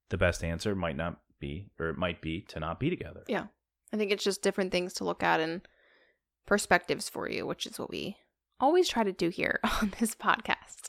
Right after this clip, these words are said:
Speaker 1: Always.
Speaker 2: Which I think is the new name of our podcast, Perspective.
Speaker 1: Perspective.
Speaker 2: The Perspective Podcast. Oh, that's a good
Speaker 1: Oh,
Speaker 2: name.
Speaker 1: there we go.
Speaker 2: That's not a bad name.
Speaker 1: All right. Google it.
Speaker 2: Um, <laughs> you're sitting weird.
Speaker 1: Yeah.
Speaker 2: Okay. Well, that is it.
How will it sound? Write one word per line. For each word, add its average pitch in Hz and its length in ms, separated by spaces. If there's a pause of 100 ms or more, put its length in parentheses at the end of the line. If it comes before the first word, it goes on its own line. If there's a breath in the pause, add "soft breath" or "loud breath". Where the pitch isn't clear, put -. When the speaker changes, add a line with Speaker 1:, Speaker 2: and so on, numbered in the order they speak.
(140)
Speaker 1:
Always. - 420
Speaker 2:
Which 240 80
I 240 80
think 370 320 (100)
is 226 480
the 196 300
new 196 140
name 185 200
of 170 80
our 156 80
podcast, - 580 (220)
Perspective. - 460 (420)
Speaker 1:
Perspective. - 540
Speaker 2:
The 262 80
Perspective - 520
Podcast. - 440 (120)
Oh, - 140
that's 453 160
a 554 60
good 480 140
Speaker 1:
Oh, - 20
Speaker 2:
name. 330 480
Speaker 1:
there 170 140
we 269 100
go. 147 340
Speaker 2:
That's 277 100
not 415 160
a - 40
bad 339 160
name. 330 500
Speaker 1:
All 165 80
right. 170 240 (160)
Google 117 300
it. - 60 (420)
Speaker 2:
Um, 196 580 (140)
<laughs> - 160
you're - 640
sitting 254 440
weird. 220 360 (260)
Speaker 1:
Yeah. 170 160 (640 loud breath)
Speaker 2:
Okay. - 120 (480 soft breath)
Well, 214 360
that 214 180
is 214 140
it. 226 220